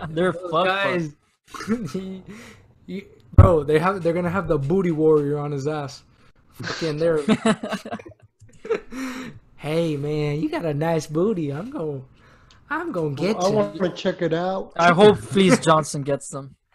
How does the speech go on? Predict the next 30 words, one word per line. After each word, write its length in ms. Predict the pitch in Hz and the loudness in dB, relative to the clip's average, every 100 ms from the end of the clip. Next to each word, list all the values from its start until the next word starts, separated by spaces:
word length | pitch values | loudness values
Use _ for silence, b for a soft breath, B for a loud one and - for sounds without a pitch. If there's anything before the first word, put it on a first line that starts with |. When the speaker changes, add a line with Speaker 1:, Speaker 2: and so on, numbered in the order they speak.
| b b b b | b b b b
Speaker 2:
Felice 460 | - 151 175 175 | -4 0 0 -2
Johnson, 500 | - 175 151 131 139 | -2 0 0 -2 -10
bro. 160 | 131 143 | -8 -8
That, 220 | 143 143 139 | -8 -10 -12
that 140 | 147 | -12
Speaker 3:
Is 60 | 151 | -6
Speaker 2:
guy's 100 | 156 | -4
Speaker 3:
that 140 | 226 | 2
boy 80 | 254 | 2
Speaker 2:
gonna 100 | 254 | 2
Speaker 3:
even 40 | 220 | 0
still 280 | - - 170 | -6 -2 -2
Speaker 2:
step 100 | 147 | 0
in. 40 | |
Speaker 3:
alive? 300 | 135 143 156 156 _ _ _ _ _ _ _ _ _ | -2 -4 -6 -10 _ _ _ _ _ _ _ _ _
Speaker 2:
I 100 | - 185 | -16 -10
don't, 280 | 220 151 - - | -10 -10 -14 -14
I 80 | 147 | -10
think 180 | 220 | -8
he 80 | 196 | -8
Speaker 1:
I 80 | 139 | -8
don't 80 | 135 | -6
know. 60 | |
Speaker 2:
died. 200 | 151 127 120 _ _ _ _ _ _ _ _ - - | -6 -8 -12 _ _ _ _ _ _ _ _ -20 -8
Speaker 1:
Probably 220 | 180 220 | -6 -4
died 220 | 156 156 | 0 0
of 80 | 139 | -2
Speaker 2:
He 60 | 120 | -10
died. 80 | 131 | -14
Speaker 1:
aids. 200 | 131 | -16